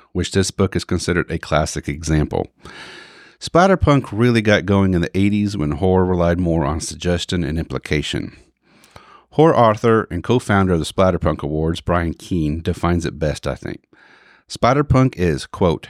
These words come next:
"transgressive, addresses social or political ills,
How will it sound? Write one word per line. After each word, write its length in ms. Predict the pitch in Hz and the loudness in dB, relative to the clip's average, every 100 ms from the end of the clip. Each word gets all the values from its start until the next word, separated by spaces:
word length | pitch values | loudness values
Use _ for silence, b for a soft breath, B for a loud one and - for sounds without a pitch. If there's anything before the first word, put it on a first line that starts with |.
| _ | _
"transgressive, 840 | - 80 71 80 92 127 131 135 - _ 87 | -6 -6 -2 0 0 0 -2 -4 -14 _ -6
addresses 480 | 78 95 - 110 | -2 0 0 -4
social 480 | - 107 120 151 147 | -2 0 0 -2 -2
or 100 | - | -2
political 440 | 120 - 107 - 76 | -2 2 0 0 -6
ills, 420 | 78 71 85 - | -4 -4 -4 -6